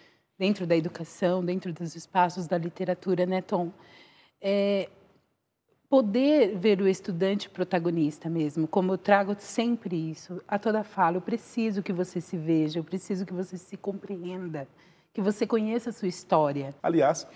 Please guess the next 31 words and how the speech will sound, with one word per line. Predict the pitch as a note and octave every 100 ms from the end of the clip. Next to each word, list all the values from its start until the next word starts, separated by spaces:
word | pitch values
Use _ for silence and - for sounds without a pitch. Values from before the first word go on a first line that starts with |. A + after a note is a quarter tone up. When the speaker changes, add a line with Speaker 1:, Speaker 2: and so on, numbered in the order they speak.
| - B2
Speaker 2:
esse | B2 -
ano | A#2+ C3
o |
governo | A2 F2+ A2
do | G#2+
estado | - G#2 F#2
de |
São | - A2
Paulo | - F#2 B2+ C3+ - -
sancionou | - - C#3+ C3+ - A#2 F#2+ A#2 D3 - - _ _ _ _
a | G#2+
lei | G2+ G2 A2+ C3+
que | C3 A#2
torna | - G#2+ A2+ A#2+ A2 - _
feriado | B2+ A2+ A#2 A2+ A2+ B2 - F#3
estadual | G3+ - C#3+ B2+ A2 F#2+ G#2+ C#3 - - -
o | B2
Dia | G#2+ G2 A2 D3+ D3+
Nacional | G#2+ A#2+ - A#2 G2+ F#2 A#2+
da | C3 B2+ - _
Consciência | - D#3 D#3 - B2 B2 B2+ E3 -
Negra. | F2 A#2+ F2+ - - -
Tom | F3
Farias, | E3 C#3 G#2+ G2+
não | A#2+ B2+ C#3+
é | C3
pra | G#2 G2+
ficar | G2+ E2 A2 A2 - - G2+
cheio | - C3 A2+
de | G#2+
orgulho? | G2+ D3+ A#2+